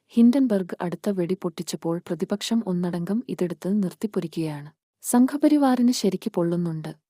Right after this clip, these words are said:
അതിനാൽ അവർ ഇപ്പോൾ രാഹുൽ ഗാന്ധി രാജ്യത്തിന്റെ ശത്രു ആണ് എന്ന് പ്രഖ്യാപിച്ചിരിക്കുന്നു. സകല ചാനലുകളും ചേർന്ന് മാധബിയെ, അതുവഴി അദാനിയെ, അതുവഴി മോദിയെ രക്ഷിക്കാനുള്ള ശ്രമത്തിലാണ്.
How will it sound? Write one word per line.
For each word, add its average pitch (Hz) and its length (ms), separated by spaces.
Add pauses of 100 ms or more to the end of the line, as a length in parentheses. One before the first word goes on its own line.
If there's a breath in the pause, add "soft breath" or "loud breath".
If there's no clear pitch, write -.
(800)
അതിനാൽ 202 580
അവർ 180 340
ഇപ്പോൾ 202 400 (100)
രാഹുൽ 185 380
ഗാന്ധി 180 440
രാജ്യത്തിന്റെ 185 600
ശത്രു 247 460
ആണ് 185 360
എന്ന് 180 200
പ്രഖ്യാപിച്ചിരിക്കുന്നു. 160 960 (960)
സകല 285 400
ചാനലുകളും 190 760
ചേർന്ന് 180 380
മാധബിയെ, 170 580 (420 soft breath)
അതുവഴി 190 640
അദാനിയെ, 170 560 (400)
അതുവഴി 196 460
മോദിയെ 190 500
രക്ഷിക്കാനുള്ള 180 680
ശ്രമത്തിലാണ്. 156 720